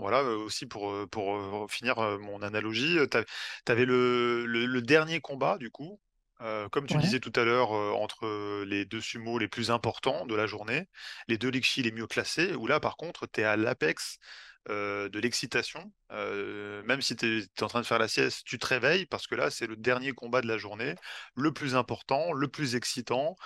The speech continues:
Speaker 1: et le plus spectaculaire, un peu comme l'arrivée du Tour de <laughs> France.
Speaker 2: Oui, bah, oui, ce qui est, mais ce qui est normal, c'est les deux champions qui se, heu, qui se départagent.
Speaker 1: Exactement.
Speaker 2: Et ça, dans toutes les divisions, j'imagine ?
Speaker 1: Heu, dans toutes les divisions, heu, je sais pas trop parce que, heu, les seuls combats que,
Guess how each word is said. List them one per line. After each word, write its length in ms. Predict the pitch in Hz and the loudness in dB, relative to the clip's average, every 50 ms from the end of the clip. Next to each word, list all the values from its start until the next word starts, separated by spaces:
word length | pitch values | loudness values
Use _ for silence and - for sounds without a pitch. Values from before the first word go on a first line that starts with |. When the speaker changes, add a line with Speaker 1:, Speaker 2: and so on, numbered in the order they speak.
| - - - - - _ - | -16 -14 -14 -16 -12 _ 0
Speaker 1:
et 120 | 110 123 | 2 2
le 100 | 135 127 | 2 2
plus 160 | - - 139 | 0 -2 -6
spectaculaire, 640 | 123 - 120 - - 123 - - - 107 101 101 - - | -4 -4 -2 0 0 0 0 0 0 0 0 0 2 -2
un 60 | 107 | -2
peu 140 | - - 139 | 0 0 2
comme 180 | - 135 120 | 2 2 4
l'arrivée 340 | 120 113 107 107 104 107 123 | 4 4 4 2 2 2 0
du 80 | 123 120 | 0 -2
Tour 120 | - - 107 | -4 -6 -6
de 60 | 98 | -6
<laughs> 20 | |
France. 380 | - - - 127 - - - - _ - - - _ 339 - _ _ _ - - | -8 -10 -10 -10 -10 -10 -10 -12 _ -20 -20 -20 _ -20 -20 _ _ _ -6 0
Speaker 2:
Oui, 180 | 165 160 156 147 | 2 2 2 2
bah, 140 | 131 131 131 | 2 0 -2
oui, 120 | 135 131 | -2 -2
ce 180 | 120 - - - | -4 -8 -14 -8
qui 120 | - 143 | -2 0
est, 200 | 139 135 131 135 | 2 2 4 2
mais 100 | 135 139 | 2 2
ce 80 | 135 - | 0 0
qui 80 | - 139 | -2 -2
est 40 | |
normal, 300 | 131 147 165 165 156 135 123 | -2 -2 -2 -2 -2 -4 -4
c'est 260 | - - - 123 123 | -6 -8 -6 -6 -4
les 140 | 123 135 127 | -2 -2 -2
deux 140 | 127 139 131 | -2 -2 -4
champions 380 | - - 135 - - 143 147 | -4 -6 -10 -8 -8 -8 -8
qui 180 | 139 - - 127 | -8 -6 -8 -8
se, 200 | - - - 127 | -8 -6 -6 -4
heu, 520 | 120 123 120 120 120 117 123 123 131 139 139 | -4 -2 -4 -4 -4 -6 -6 -6 -8 -8 -4
qui 180 | - - 160 | 0 0 2
se 60 | 135 135 | 2 2
départagent. 480 | 147 - 165 - - 196 156 127 - _ _ _ - | 0 0 0 0 0 0 -2 -2 -4 _ _ _ -4
Speaker 1:
Exactement. 580 | - 113 101 131 131 - - 123 110 104 110 - | -2 0 2 0 0 0 -2 -4 -4 -4 -4 0
Speaker 2:
Et 60 | 160 143 | 0 2
ça, 160 | - 190 185 | 4 4 4
dans 140 | 180 160 147 | 4 4 2
toutes 240 | - - 170 - | 2 -2 -2 0
les 60 | 165 156 | -2 -2
divisions, 420 | 147 151 143 165 170 180 185 170 | -2 -2 -4 -4 -4 -2 -2 -2
j'imagine ? 460 | 151 143 143 143 135 123 - 123 117 110 _ - | -4 -4 -4 -4 -6 -6 -8 -10 -12 -10 _ 0
Speaker 1:
Heu, 160 | - 127 127 | 2 4 4
dans 140 | 120 131 135 | 4 2 0
toutes 140 | - - - | 0 2 0
les 80 | 160 | 2
divisions, 480 | 135 143 143 143 147 135 143 170 190 185 | 2 0 -2 -2 -2 -2 -2 -2 -2 0
heu, 240 | 147 123 123 120 113 | 2 4 4 4 2
je 120 | 104 120 120 | 0 -2 -4
sais 180 | - - 139 - | -2 -2 0 0
pas 140 | - 156 | 0 0
trop 220 | - - - 147 156 | -2 0 -2 0 0
parce 180 | 143 123 - | 0 0 -2
que, 100 | - - | 0 0
heu, 460 | 120 117 117 110 110 107 107 107 107 107 | 2 2 2 2 2 2 2 2 2 2
les 100 | 107 110 | 2 0
seuls 180 | - - 139 120 | 0 -2 -4 -4
combats 260 | - 135 127 139 139 | -4 -2 0 0 0
que, 260 | - - 120 113 110 | 0 -2 -4 -4 -6